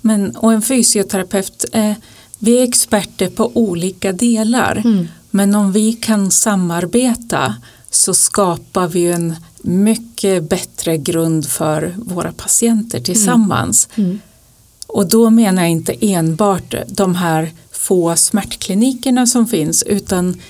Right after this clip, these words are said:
Speaker 1: att vi i övrigt kan samarbeta också.
Speaker 2: Mm.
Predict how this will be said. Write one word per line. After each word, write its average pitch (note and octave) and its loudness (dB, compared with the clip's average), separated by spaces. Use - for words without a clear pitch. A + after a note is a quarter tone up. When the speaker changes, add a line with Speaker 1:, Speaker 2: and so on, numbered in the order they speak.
Speaker 1:
att - -4
vi E3+ -2
i - -4
övrigt G3+ 0
kan E3+ -2
samarbeta E3+ -2
också. - -2
Speaker 2:
Mm. F3+ 0